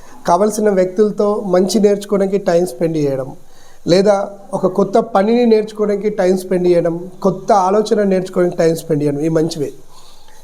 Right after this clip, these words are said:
కానీ ఇంకొకటి ఉంది, టైమ్ ఇన్వెస్ట్. అసలు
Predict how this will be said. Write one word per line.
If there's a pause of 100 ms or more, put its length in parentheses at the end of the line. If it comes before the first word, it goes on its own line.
(160)
కానీ
ఇంకొకటి
ఉంది, (160)
టైమ్ (100)
ఇన్వెస్ట్. (800)
అసలు